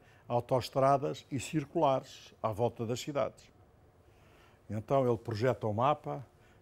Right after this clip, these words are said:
das estradas e todas as circulares e disse, "O governo de Sua Majestade mandou fazer estas estradas e estas circulares todas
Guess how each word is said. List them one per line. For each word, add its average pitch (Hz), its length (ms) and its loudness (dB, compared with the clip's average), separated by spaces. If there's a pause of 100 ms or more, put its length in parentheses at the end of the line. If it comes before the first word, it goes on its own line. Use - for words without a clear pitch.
das 123 200 -2
estradas 131 680 2
e 107 60 -4
todas 104 400 -6
as 104 100 -8
circulares 110 680 -4 (680)
e 120 160 -4
disse, 120 460 -4 (520)
"O - 60 -12
governo 123 380 2
de - 100 -16
Sua 147 160 0
Majestade 131 600 0 (420)
mandou 127 260 2
fazer 127 360 0
estas 123 320 -2
estradas 113 600 2
e 120 60 -2
estas 120 300 -2
circulares 117 540 -6
todas 156 420 -6